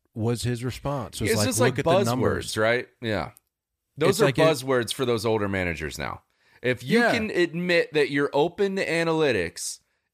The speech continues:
Speaker 2: you're gonna get hired. That's, that's basically what these older managers have to say. They're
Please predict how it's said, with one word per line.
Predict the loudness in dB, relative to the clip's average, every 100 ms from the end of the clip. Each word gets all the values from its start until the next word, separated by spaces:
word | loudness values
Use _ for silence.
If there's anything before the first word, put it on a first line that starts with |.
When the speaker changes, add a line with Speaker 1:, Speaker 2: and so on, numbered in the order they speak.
| _ -4
Speaker 2:
you're | 0 0
gonna | 0 -2
get | 0 0
hired. | 2 0 -2 -8 _ _ _ _ _ _ _ _ _ _ _ _ _ _ _ _ _ _ _
That's, | 0 0 -2 -8 -2
that's | 0 0
basically | 0 0 0 -4 -2
what | 2 2 0
these | -4 0
older | 0 0
managers | 0 -2 -2 -4 -4
have | -4 -2 -2 -4
to | -8
say. | -2 0 0
They're | -2